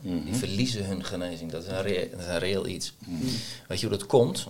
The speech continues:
Speaker 2: Omdat naast die genezingsbediening worden de mensen niet onderwezen. Hebben ze
Speaker 1: Juist.
Speaker 2: geen kennis.
Speaker 1: Precies.
Speaker 2: Hoe kan ik mijn genezing
Speaker 1: Precies.
Speaker 2: krijgen,
Speaker 1: Precies.
Speaker 2: vasthouden
Speaker 1: Precies.
Speaker 2: en uitbouwen naar anderen?
Speaker 1: Precies.
Speaker 2: En, en, eh, dus het sleutelwoord is overgave aan God.
Speaker 1: Mhm.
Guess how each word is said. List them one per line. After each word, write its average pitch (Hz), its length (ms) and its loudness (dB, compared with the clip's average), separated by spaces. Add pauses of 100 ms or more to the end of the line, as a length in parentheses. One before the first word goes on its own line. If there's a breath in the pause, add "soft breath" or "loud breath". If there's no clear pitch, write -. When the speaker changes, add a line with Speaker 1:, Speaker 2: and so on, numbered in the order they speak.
(100)
Speaker 2:
Omdat 101 380 4
naast 131 280 4
die 120 100 0
genezingsbediening 107 1000 0
worden 98 240 -2
de 92 80 -6
mensen 101 340 0
niet 107 160 -4
onderwezen. 98 760 2
Hebben 135 240 -2
ze 156 120 0
Speaker 1:
Juist. 80 180 0
Speaker 2:
geen - 80 -6
kennis. 101 360 2
Speaker 1:
Precies. 120 520 2
Speaker 2:
Hoe 175 200 8
kan 156 180 6
ik 143 80 2 (100)
mijn 120 240 4
genezing 110 580 2
Speaker 1:
Precies. 85 720 -2
Speaker 2:
krijgen, 104 500 4 (160)
Speaker 1:
Precies. 95 200 0
Speaker 2:
vasthouden 131 720 8
Speaker 1:
Precies. 101 200 0
Speaker 2:
en 110 200 6
uitbouwen 131 540 8
naar 101 120 4
anderen? 92 360 0
Speaker 1:
Precies. 127 440 -2 (340 loud breath)
Speaker 2:
En, 110 360 6
en, 90 300 0 (140)
eh, 87 100 -4 (100)
dus 98 220 6
het 101 160 2
sleutelwoord 139 640 10
is - 280 2 (180)
overgave 113 580 4
aan - 80 -4
God. - 340 0
Speaker 1:
Mhm. 87 420 -2